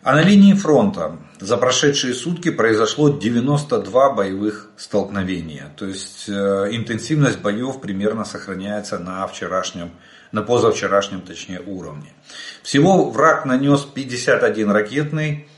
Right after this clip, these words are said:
и восемьдесят авиационных ударов. Совершил восемьдесят девять обстрелов из реактивных систем залпового огня. Обстрелы со-, со-, совершались не-,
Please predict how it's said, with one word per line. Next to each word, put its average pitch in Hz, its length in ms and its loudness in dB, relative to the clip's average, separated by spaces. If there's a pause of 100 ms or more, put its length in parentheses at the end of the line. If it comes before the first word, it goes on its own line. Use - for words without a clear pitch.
(140)
и 131 100 -2
восемьдесят 120 800 -2
авиационных 98 680 0
ударов. 85 440 -2 (380)
Совершил 127 560 2
восемьдесят 110 600 -4
девять 101 320 2
обстрелов 131 600 2
из 98 140 -8
реактивных 101 560 0
систем 135 640 -10
залпового 95 800 -2
огня. 87 460 -8 (420)
Обстрелы 165 460 4
со-, 123 380 4
со-, 110 480 2
совершались 123 680 0
не-, 113 160 -6